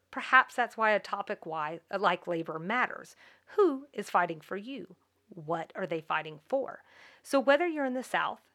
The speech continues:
North, East, or West, make sure you know. And whoever you back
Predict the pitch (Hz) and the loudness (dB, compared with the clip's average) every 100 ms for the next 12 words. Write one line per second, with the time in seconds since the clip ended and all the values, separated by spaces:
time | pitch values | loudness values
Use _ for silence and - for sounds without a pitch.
0 | _ 180 180 170 202 - - - 233 196 | _ -4 0 0 -2 -8 -14 -6 -6 -4
1 | 180 165 240 185 196 - - - - 262 | -6 2 4 4 0 -14 -20 -20 -4 -2
2 | 285 - 254 233 254 175 - 180 _ 226 | 0 0 -2 -2 -4 -4 -6 -12 _ -4
3 | 233 240 320 269 277 262 202 170 - - | -2 -2 -2 0 0 0 -4 -8 -6 -8
4 | - - | -10 -16